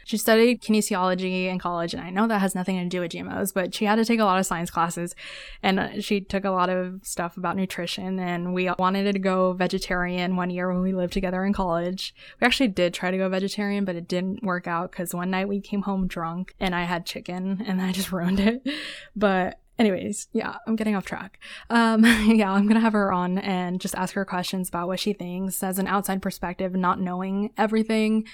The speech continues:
And we'll talk more about how the fluoride is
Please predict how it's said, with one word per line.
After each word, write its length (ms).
And 580
we'll 100
talk 220
more 160
about 320
how 240
the 100
fluoride 540
is 360